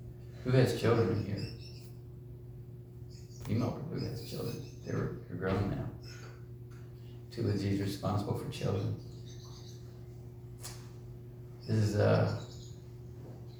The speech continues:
you know,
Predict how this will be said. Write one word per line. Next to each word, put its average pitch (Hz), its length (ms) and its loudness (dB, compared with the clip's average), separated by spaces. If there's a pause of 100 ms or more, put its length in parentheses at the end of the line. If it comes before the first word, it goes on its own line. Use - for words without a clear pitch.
(2250)
you 107 120 10
know, 101 200 10